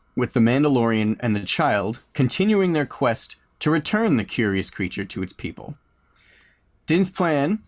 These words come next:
is to track down other Mandalorians to chart a course through their network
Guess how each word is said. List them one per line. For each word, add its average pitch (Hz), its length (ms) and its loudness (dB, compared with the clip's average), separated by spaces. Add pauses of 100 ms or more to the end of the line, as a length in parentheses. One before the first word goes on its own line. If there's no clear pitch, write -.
(140)
is - 100 -6
to - 100 -4
track 139 320 -2
down 131 260 0
other 151 200 2
Mandalorians 139 760 0
to - 80 -8
chart 139 360 -2
a 131 60 -6
course 190 500 -2 (260)
through 139 140 4
their 113 140 2
network 165 580 0